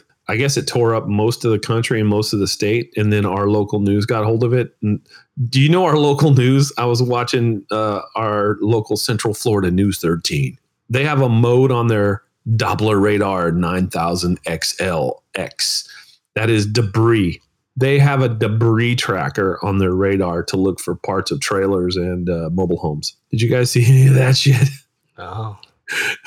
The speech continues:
Speaker 1: It was hilarious. I don't think it was accurate 'cause I, I didn't have sound. So I'm looking at this video screen like I'm in an awacs airplane.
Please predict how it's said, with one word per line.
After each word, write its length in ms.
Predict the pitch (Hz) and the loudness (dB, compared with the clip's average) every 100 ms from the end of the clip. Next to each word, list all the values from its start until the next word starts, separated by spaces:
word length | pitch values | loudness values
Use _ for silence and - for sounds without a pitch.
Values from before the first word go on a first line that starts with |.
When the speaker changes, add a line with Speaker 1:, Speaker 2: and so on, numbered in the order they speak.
| - - | -6 0
Speaker 1:
It 260 | 220 175 208 | 2 2 2
was 140 | 208 | 0
hilarious. 840 | 262 240 135 139 127 110 107 - - - - - - | 2 2 2 2 2 2 2 -2 -10 -8 -6 -6 -4
I 100 | 135 | 0
don't 160 | 180 180 | 2 4
think 120 | 196 | 4
it 60 | |
was 140 | 175 156 | 4 4
accurate 580 | 165 147 139 117 117 - | 0 0 2 2 0 0
'cause 420 | 123 113 110 110 | 0 2 2 0
I, 320 | 98 113 123 - | -2 -2 -2 -2
I 200 | 113 113 | -2 0
didn't 240 | 127 123 | 0 2
have 200 | 123 104 | 0 -2
sound. 440 | - 117 113 101 101 | -2 -2 0 -2 -2
So 200 | 98 98 | -2 0
I'm 140 | 107 | 0
looking 260 | 107 110 107 | 0 0 -2
at 120 | - | 0
this 280 | 98 92 - - | -2 -2 -8 -4
video 300 | 117 113 98 | 0 2 0
screen 380 | - 104 101 | -2 -2 0
like 220 | 95 95 98 | 0 -2 -2
I'm 140 | 101 | 0
in 80 | 98 | 0
an 120 | 95 | 0
awacs 520 | 87 104 98 95 95 - | 0 0 0 -2 -4 -2
airplane. 560 | 101 98 101 95 95 | -2 -2 -2 -2 -2